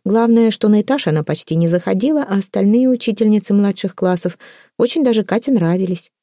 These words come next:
словно их специально подобрали по доброте и приятности. Все были чем-то красивы. Кто-то плавными отточенными движениями, напоминающими жесты балерин на сцене, взмах руки вверх, полупоклон, ножка отставлена на носочек.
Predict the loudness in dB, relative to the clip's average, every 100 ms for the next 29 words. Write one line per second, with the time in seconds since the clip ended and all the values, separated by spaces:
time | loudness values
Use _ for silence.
0 | -10 -4 -2 -2 -4 -8 -4 -2 0 0
1 | 0 0 0 0 0 -2 -2 -2 -2 -2
2 | -4 -2 -4 -4 -4 -6 -8 -10 -16 _
3 | _ _ _ _ -10 -4 0 0 0 0
4 | 0 -2 -4 -4 -6 -6 -8 _ _ _
5 | _ -6 -2 -2 0 0 2 2 0 0
6 | -4 -2 -2 0 0 0 0 0 2 4
7 | 2 0 -8 -6 -4 0 2 2 0 0
8 | 0 0 0 -2 -2 -2 0 2 2 2
9 | 0 -2 -4 -2 0 -2 -6 -20 -16 -8
10 | -2 -2 -2 -6 -4 -4 -2 -2 -2 -6
11 | -4 -4 -2 -8 -4 -2 -2 -4 -12 -14
12 | -4 -2 -2 -6 -8 -6 -4 -2 -2 -2
13 | 0 0 0 -2 -4 -6 -6 -12